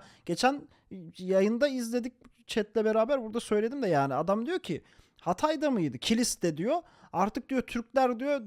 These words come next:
"dört tane kadın almaya başladılar Suriyelilerden, gördüler," diyor. "Onlar da artık dört alıyor," diyor. Yani bayağı cariye topluyorlar böyle. Hani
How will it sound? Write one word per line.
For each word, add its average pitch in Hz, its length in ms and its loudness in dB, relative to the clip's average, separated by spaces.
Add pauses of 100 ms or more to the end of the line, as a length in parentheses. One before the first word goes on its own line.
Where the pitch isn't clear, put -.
"dört 254 240 6
tane 247 200 4
kadın 233 300 4
almaya 160 420 6
başladılar 131 480 0
Suriyelilerden, 151 880 2
gördüler," 175 600 4
diyor. 208 240 -2 (380)
"Onlar 254 380 8
da 190 80 8
artık 143 300 0
dört 143 240 2
alıyor," 139 360 0
diyor. 127 160 -2
Yani 139 220 -4
bayağı 170 280 2
cariye 196 440 6
topluyorlar 127 640 0
böyle. 120 200 -2
Hani 143 320 -4